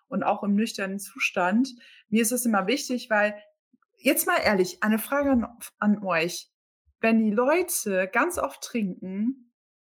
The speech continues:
lassen die Hemmungen fallen? Also lassen sie quasi die Hemmungen fallen und sagen, „Ja,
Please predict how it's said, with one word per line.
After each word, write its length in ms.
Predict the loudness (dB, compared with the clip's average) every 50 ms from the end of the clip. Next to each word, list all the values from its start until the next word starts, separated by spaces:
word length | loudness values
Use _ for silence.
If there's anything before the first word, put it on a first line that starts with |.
| _ _ _ _ _
lassen 400 | -2 -2 0 0 0 2 2 2
die 160 | 2 2 2
Hemmungen 460 | 0 0 2 2 2 2 0 0 -2 -2
fallen? 560 | -4 -6 -8 -6 -4 -2 -2 -4 -4 -4 -4
Also 260 | -4 -2 0 0 0
lassen 320 | -2 -2 -2 0 0 0
sie 140 | 0 -2 -6
quasi 400 | -6 -2 0 0 0 0 -2 -4
die 140 | -4 -4 -4
Hemmungen 380 | -4 -2 -2 0 2 2 2 0
fallen 400 | 0 -2 0 0 2 2 0 0
und 120 | 0 0 2
sagen, 360 | 4 4 4 4 2 0 -2 -2
„Ja, 400 | -2 0 0 2 0 0 -2